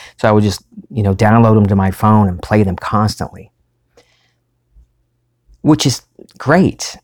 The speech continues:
I love listening to Neville. But what I was assuming about myself was that I was missing it just a bit. There was something else I needed out there, some other lecture, some comment on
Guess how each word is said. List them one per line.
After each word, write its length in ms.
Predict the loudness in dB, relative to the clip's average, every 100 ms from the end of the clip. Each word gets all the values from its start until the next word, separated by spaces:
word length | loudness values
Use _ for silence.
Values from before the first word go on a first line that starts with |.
| _ _ -4
I 80 |
love 220 | 0 0 0
listening 340 | -2 -2 -2
to 80 | 0
Neville. 480 | -4 -6 -14 -20 _ _ _ _ _ _ _ -12
But 240 | -2 0
what 160 | 2 2
I 80 | 4
was 160 | 2
assuming 580 | -2 -2 2 4 4 2
about 300 | -4 -4 -6
myself 720 | -10 -12 -12 -10 -12 -16 -20 _ _ _ _ _ -6
was 160 | -2
that 100 | 0
I 180 | 0 -4 -8 -20 _ _ _ _ _ _ _ -6
was 200 | -2 2
missing 420 | 2 2 -2 -4
it 160 | -6
just 320 | -2 -2 -2 -4
a 60 |
bit. 280 | -6 -6 -8 _ _ _ _ _
There 140 | -10 -8
was 80 | -4
something 300 | -2 2 2
else 200 | 2 0
I 60 |
needed 440 | 0 0 -4 -12 -16 _ -6
out 220 | -4 -2
there, 380 | -4 -8 -8 -16 _ _ _ _ _ _ -10
some 240 | 0 2
other 180 | 2 2
lecture, 560 | 0 -4 -10 -12 -12 _ _ _ _ _ _
some 240 | -12 -4 -2
comment 480 | 0 0 2 0 -2
on 380 | -2 -2 -2